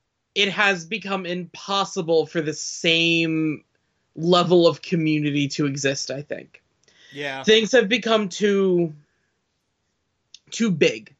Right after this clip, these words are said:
Speaker 1: There's too many people, you know?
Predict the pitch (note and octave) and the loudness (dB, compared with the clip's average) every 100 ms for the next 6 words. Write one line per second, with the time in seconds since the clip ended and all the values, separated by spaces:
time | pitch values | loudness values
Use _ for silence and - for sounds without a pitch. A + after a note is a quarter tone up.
0 | _ F3 F3 - A3 A#3+ B3 A#3 A3+ G3+ | _ -2 -2 0 2 4 4 2 2 -2
1 | - - G3+ F3 F3+ D3+ C#3+ D3+ _ _ | -6 -6 -4 4 6 6 4 -4 _ _
2 | _ _ _ _ _ _ _ _ D3+ F3 | _ _ _ _ _ _ _ _ 0 2
3 | F3 F3+ F#3+ | 2 2 -2